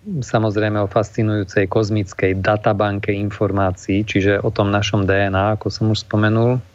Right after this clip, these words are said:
A bude hovoriť o tom, ako ju vieme ovládať, e,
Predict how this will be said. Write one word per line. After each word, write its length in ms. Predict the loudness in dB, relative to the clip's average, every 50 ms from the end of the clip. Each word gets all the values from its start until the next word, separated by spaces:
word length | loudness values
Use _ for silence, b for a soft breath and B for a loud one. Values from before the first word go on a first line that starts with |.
| -20 -20 _ _ -20 -20 -20 -20 -20 -20 -20 -20 -20 -20 -20 -20 -20 -20 -20 -20 -20 -20 -20 -10 -2
A 240 | 0 2 4 4 4
bude 160 | 4 2 2
hovoriť 400 | 2 2 2 0 -2 -2 -2 -2
o 40 | 0
tom, 120 | 0 0
ako 480 | 0 0 0 0 0 2 2 0 0 -2
ju 160 | -4 -4 -4 -4 -2
vieme 320 | 0 2 2 2 2 0 0 0
ovládať, 720 | 0 2 2 2 2 2 2 0 0 0 0 0 -2 -4 -8
e, 40 | -14